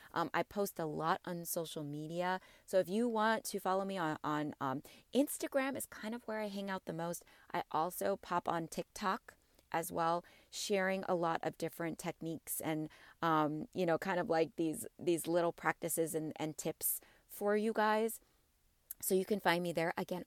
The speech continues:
all of that is in the show notes if you wanna check that out. But I've really just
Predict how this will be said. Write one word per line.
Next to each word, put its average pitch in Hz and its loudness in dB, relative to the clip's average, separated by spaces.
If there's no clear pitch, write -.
all 180 2
of 247 -4
that 156 2
is 175 0
in 170 -2
the 160 -2
show 151 0
notes 160 -2
if - -4
you 165 -2
wanna 160 -4
check - -6
that 151 -4
out. 151 -2
But 190 0
I've 208 2
really 185 2
just 175 -2